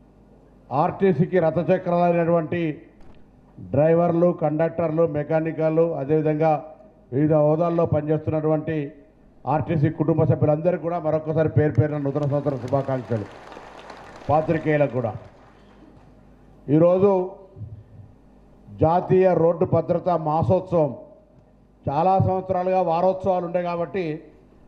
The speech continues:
మనం మాసోత్సవం అనడం ఇంకా కొంత, ఎందుకంటే రెండు మూడు సంవత్సరాల నుంచే ఇది మంత్ సెలబ్రేషన్ అవుతా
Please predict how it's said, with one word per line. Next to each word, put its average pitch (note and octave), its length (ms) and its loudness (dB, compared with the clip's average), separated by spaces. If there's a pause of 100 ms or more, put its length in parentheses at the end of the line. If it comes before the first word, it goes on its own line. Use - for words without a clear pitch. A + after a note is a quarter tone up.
(160)
మనం D#3+ 200 0
మాసోత్సవం F3+ 540 0
అనడం F3 280 -4
ఇంకా E3+ 220 -4
కొంత, D#3+ 240 -2
ఎందుకంటే E3 340 -4
రెండు D#3+ 200 -4
మూడు E3+ 120 -4
సంవత్సరాల D#3+ 480 -2
నుంచే E3+ 220 2 (720)
ఇది D3+ 240 2
మంత్ E3+ 220 0 (100)
సెలబ్రేషన్ E3 480 0
అవుతా C#3+ 180 0